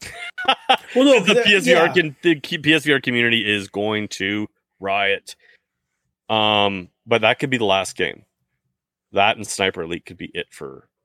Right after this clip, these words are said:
Speaker 2: Look,
Speaker 1: for
Speaker 2: I
Speaker 1: this
Speaker 2: still
Speaker 1: game.
Speaker 2: think it warrants a bundle, man. I mean, Sniper
Speaker 1: I don't
Speaker 2: Elite is a
Speaker 1: disagree with you. I understand why they did it, though.
Speaker 2: This warrants a bundle more than Farpoint or Firewall.
Speaker 1: They could end up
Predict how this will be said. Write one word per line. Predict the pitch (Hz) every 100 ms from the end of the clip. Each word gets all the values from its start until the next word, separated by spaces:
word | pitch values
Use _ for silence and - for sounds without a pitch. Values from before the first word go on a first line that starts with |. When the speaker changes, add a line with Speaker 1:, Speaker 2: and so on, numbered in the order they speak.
| _
Speaker 2:
Look, | 202 185 -
Speaker 1:
for | -
Speaker 2:
I | 180
Speaker 1:
this | 202
Speaker 2:
still | - 214
Speaker 1:
game. | 202
Speaker 2:
think | 190 185
it | 180
warrants | 156 160 165
a | 147
bundle, | 135 156 139
man. | 123 117 120
I | 123
mean, | 131 143 147 143
Sniper | - 143
Speaker 1:
I | 233
don't | 277
Speaker 2:
Elite | 233
is | 214
a |
Speaker 1:
disagree | 190 151
with | 151 165
you. | 214
I | 156 135
understand | 135 123 - 120 104
why | 95 95
they | 92
did | 92
it, | 90 -
though. |
Speaker 2:
This | 180 302 285
warrants | 247 262 285
a | -
bundle | 151 196 220 254 277 202
more | 170 180 214
than | 233
Farpoint | 202 175 190 202 220 226 - -
or | 180 190 196 196 190 -
Firewall. | - 175 143 123 _ _ _ -
Speaker 1:
They | 131
could | - 160
end | 147 143 139
up | 135